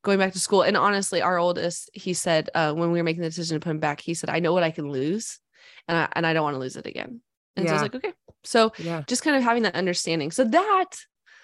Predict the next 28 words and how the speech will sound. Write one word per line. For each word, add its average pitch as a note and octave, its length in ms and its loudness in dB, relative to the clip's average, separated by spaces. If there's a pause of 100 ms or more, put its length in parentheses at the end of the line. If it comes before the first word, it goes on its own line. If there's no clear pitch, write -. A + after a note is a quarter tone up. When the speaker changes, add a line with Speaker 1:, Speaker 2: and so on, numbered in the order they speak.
(340)
Speaker 1:
that's C4+ 220 -2
been E4+ 140 2
our E4+ 120 2
year, B3+ 280 2
Alicia. A3 340 2
And B3+ 140 0
all B3 120 2
the B3+ 80 4
while, G#3+ 320 6
I A3+ 120 0
Speaker 2:
That's G3+ 60 -8
Speaker 1:
just, A3+ 220 -6
you C4+ 100 -2
know, G3+ 320 -4 (360)
keep G#3 220 -8
doing A#3+ 160 0
what C4 80 -2
I C4 40 -2
do. C#4+ 200 -2 (160)
Speaker 2:
<laughs> - 200 -8
Keep C4 220 4
doing - 260 2
what - 260 -2
you A#3 80 -4
do. - 220 0 (800)
Uh, F#3+ 200 6 (120)
I G#3 100 2
have, F#3 200 -2